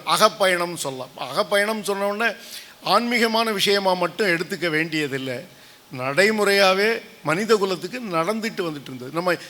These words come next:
எவல்யூஷன் இதை சொல்ற மாதிரி அதை இன்வல்யூஷன்னு சொல்றாங்க. உதாரணமா ஒரு, ஒரு செல் உயிரினமா, ஒரு அமீபாவா இருந்து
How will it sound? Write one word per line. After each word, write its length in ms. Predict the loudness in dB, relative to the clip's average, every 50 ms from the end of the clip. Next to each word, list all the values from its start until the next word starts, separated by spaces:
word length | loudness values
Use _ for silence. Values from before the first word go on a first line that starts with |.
| -10 0
எவல்யூஷன் 760 | 4 4 4 6 4 2 2 0 0 0 0 -2 -2 -2 -2
இதை 160 | -2 -2 -2
சொல்ற 300 | -2 -2 -2 0 -2 0
மாதிரி 220 | 2 2 2 2
அதை 220 | 0 0 0 -4 -6 -6 -10 -20 -20 -20 -10 -4
இன்வல்யூஷன்னு 1040 | -2 -2 -2 -2 2 4 4 4 4 2 -2 -2 -2 -2 0 -2 -2 -2 -2 -4 -4 -2
சொல்றாங்க. 480 | -2 -4 -2 2 0 0 0 -2 -10 -14 -16 -20 -20 -20 -20 -20 -20 -20 -20 -20 -20 -18 -6 -2
உதாரணமா 680 | 6 8 8 8 8 4 0 2 2 4 4 4 2 -2 -8 -18 -20 -12 -6
ஒரு, 200 | -4 -4 -4 -4 -6 -10 -2
ஒரு 280 | 2 4 4 4 4 2
செல் 300 | 4 2 2 2 2 -2
உயிரினமா, 680 | -2 -2 0 0 2 2 0 0 -2 -2 -4 -4 -4
ஒரு 140 | -2 -2 -2
அமீபாவா 760 | -2 -2 0 0 0 2 4 6 6 6 6 6 4 4 2
இருந்து 420 | -2 -4 -4 -4 -4 -4 -4 -4